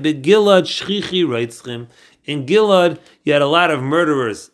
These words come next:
And as we saw, Taisus, if there's a lot of people murdering, ultimately you're gonna end up having the need for Ari Miklat, because Hashem is going to orchestrate it, that someone who murdered intentionally without Eidim is gonna end up being murdered. So his murderer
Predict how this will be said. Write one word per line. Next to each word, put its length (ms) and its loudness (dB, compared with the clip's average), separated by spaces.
And 120 -8
as 180 -2
we 80 -2
saw, 260 0
Taisus, 600 0
if 120 -4
there's 140 -4
a 80 -4
lot 220 -2
of 100 -8
people 300 -10
murdering, 500 -4
ultimately 560 -4
you're 80 -4
gonna 160 -8
end 160 -6
up 120 -4
having 500 -8
the 80 -8
need 420 -8
for 160 -8
Ari 240 -2
Miklat, 400 -6
because 280 -8
Hashem 340 -6
is 120 -8
going 300 -8
to 260 -10
orchestrate 680 -2
it, 200 -8
that 140 -10
someone 260 -2
who 140 4
murdered 420 -2
intentionally 680 -8
without 340 -2
Eidim 300 -4
is 120 -4
gonna 180 -2
end 120 -2
up 140 -2
being 280 -2
murdered. 840 0
So 220 -2
his 360 0
murderer 640 -2